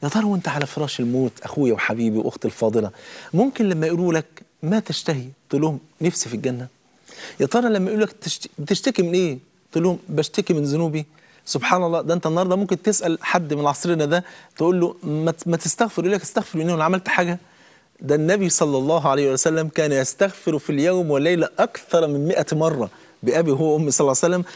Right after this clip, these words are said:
وهو الذي غفر له ما تقدم من ذنبه وما تأخر. يعني سبحان الله، دائمًا يا جماعة المؤمن يحسن، يعني يع-، يحسن العمل وفي نفس الوقت يسيء الظن بنفسه،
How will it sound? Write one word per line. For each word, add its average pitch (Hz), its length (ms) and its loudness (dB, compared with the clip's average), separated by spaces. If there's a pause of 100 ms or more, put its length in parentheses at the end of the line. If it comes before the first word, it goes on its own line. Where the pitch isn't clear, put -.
وهو 151 180 4
الذي 175 280 2
غفر 202 340 0
له 196 200 0
ما 220 160 0
تقدم 190 540 0
من 175 120 0
ذنبه 190 340 0
وما 190 160 2
تأخر. 135 460 -2 (440)
يعني 156 340 2
سبحان 170 440 0
الله، 165 300 0 (420)
دائمًا 151 320 2
يا 147 100 0
جماعة 139 440 0
المؤمن 143 480 -2
يحسن، 147 640 0
يعني 123 440 0
يع-، 156 180 2
يحسن 165 340 0
العمل 175 420 2 (300)
وفي 190 500 2
نفس 202 240 0
الوقت 196 260 0
يسيء 185 280 0
الظن 165 380 0
بنفسه، 151 500 -2